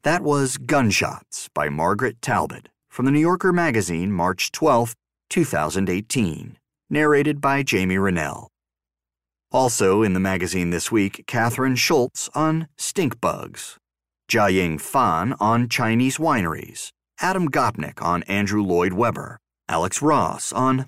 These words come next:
Parsifal and Semiramide, Peter Schjeldahl on Grant Wood, Emily Nussbaum on Jane the Virgin, Hilton Als on Jerry Springer,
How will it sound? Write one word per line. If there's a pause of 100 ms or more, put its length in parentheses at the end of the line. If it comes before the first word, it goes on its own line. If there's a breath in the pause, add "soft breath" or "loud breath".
(120)
Parsifal
and
Semiramide, (440)
Peter
Schjeldahl
on (100)
Grant
Wood, (420)
Emily
Nussbaum
on
Jane
the
Virgin, (400)
Hilton
Als
on (100)
Jerry
Springer,